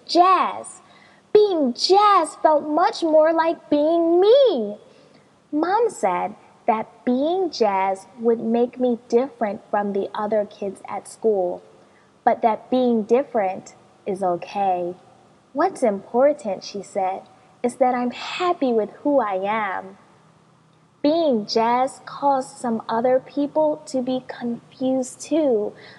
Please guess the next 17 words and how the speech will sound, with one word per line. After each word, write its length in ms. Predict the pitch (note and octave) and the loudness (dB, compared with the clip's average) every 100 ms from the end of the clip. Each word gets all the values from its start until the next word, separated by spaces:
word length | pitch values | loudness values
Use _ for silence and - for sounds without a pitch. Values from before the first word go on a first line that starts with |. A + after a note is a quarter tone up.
| - | -2
like 500 | B3+ A#3 A#3 - - | 0 2 0 -4 0
the 120 | A#3+ | 2
teachers 680 | B3 - D4 D4 C4+ A#3 A3+ | 2 -6 -6 0 0 2 0
at 180 | A3+ - | -4 -6
school. 640 | - C4+ C#4 B3 A3 A3 - - - _ _ _ - | -6 2 4 4 2 -4 -10 -20 -20 _ _ _ -4
At 140 | C4 - | -4 0
the 80 | |
beginning 640 | B3 B3+ - C4 D#4+ F#4 D#4+ | 0 0 2 0 2 0 -2
of 80 | C4 - | -4 0
the 120 | A#3 | 0
year, 580 | G#3+ B3 D#4+ C#4 A#3 A#3+ - - _ | 0 0 2 2 0 -4 -12 -20 _
they 160 | - D#4+ | 0 0
wanted 480 | D4+ D4+ G4 A4 F#4 | 0 -2 -2 -2 -2
me 180 | F4 E4+ - | -2 -4 -4
to 60 | |
use 320 | D4+ D4+ D4+ | -2 0 -2
the 160 | - C#4+ | 0 -2